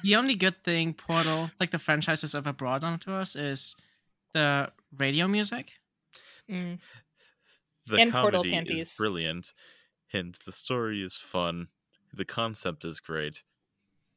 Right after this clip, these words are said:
Speaker 3: What's not to
Speaker 1: Maybe
Speaker 3: like
Speaker 1: I
Speaker 3: about
Speaker 1: would
Speaker 3: Portal
Speaker 1: agree
Speaker 3: two?
Speaker 1: if I had played it.
Speaker 3: <laughs>
Speaker 2: Oh, okay, yeah, that
Speaker 3: Okay.
Speaker 2: might hurt your, your opinion.
Speaker 1: I've only watched the Let's Play of it, and I played it on an
Speaker 3: I'm gonna
Speaker 1: Xbox
Speaker 3: f-
Speaker 1: three sixty multiplayer when I was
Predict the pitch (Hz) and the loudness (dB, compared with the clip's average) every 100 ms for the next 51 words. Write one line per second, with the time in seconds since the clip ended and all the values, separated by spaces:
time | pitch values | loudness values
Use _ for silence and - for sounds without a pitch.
0 | _ _ _ _ _ _ _ _ _ - | _ _ _ _ _ _ _ _ _ -6
1 | 110 - 101 196 226 247 226 208 190 165 | -6 -2 0 2 2 2 2 2 2 0
2 | 151 160 156 151 139 135 - 139 123 123 | 2 2 2 0 0 -2 -6 -8 -6 -6
3 | 82 - - _ _ _ _ - - - | -8 -12 -20 _ _ _ _ 0 0 0
4 | - - _ _ - - - 196 180 233 | -12 -20 _ _ -14 0 6 6 4 0
5 | 175 214 202 208 190 185 180 208 175 170 | 4 6 6 4 2 -2 -2 -2 -2 -2
6 | 190 180 170 160 160 170 185 _ _ - | -4 -6 -6 -10 -12 -14 -14 _ _ -20
7 | _ _ _ - - 180 269 254 196 - | _ _ _ -6 -2 2 4 4 4 4
8 | 120 127 - 92 92 104 104 127 143 160 | 0 0 -4 -8 -10 -10 -6 -4 0 2
9 | 131 135 127 131 - _ _ _ 165 110 | 2 -2 -6 -10 -14 _ _ _ 0 0
10 | 131 165 - - 156 - 156 - 143 143 | 0 0 -4 -4 -2 0 -2 -2 -2 -2
11 | 147 156 147 127 123 127 123 120 - | -4 -4 -4 -2 -2 -4 -4 -2 -4